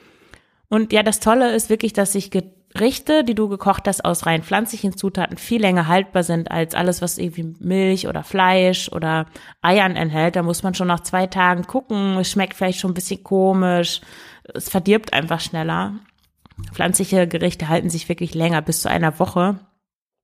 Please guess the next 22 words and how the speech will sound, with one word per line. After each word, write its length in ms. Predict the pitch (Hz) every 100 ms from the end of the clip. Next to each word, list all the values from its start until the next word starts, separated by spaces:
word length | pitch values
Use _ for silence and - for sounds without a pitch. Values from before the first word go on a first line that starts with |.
| _ _ _ - - - - -
Und 140 | 185 180
insgesamt 480 | 202 - 185 180
verbringe 400 | 185 170 180 180
ich 260 | 175 165 -
weniger 500 | 165 160 185 196 180
Zeit 440 | - 170 175 196 190
mit 140 | -
Einkaufen 500 | 190 196 175 170 180
und 160 | 165 -
Kochen 380 | 190 185 180
und 180 | 175 160
gebe 220 | 175 170
ungefähr 600 | - 175 175 175 165 160 160 - - - - _ _ _ -
hundert 280 | 214 226 214
Euro 340 | 196 202 185
im 100 | 185
Monat 300 | 180 175 170
für 140 | - -
Essen 280 | 185 202 -
aus. 420 | 160 185 196 -
Diesen 280 | 170 170 175
Artikel, 720 | 160 190 190 190 196 190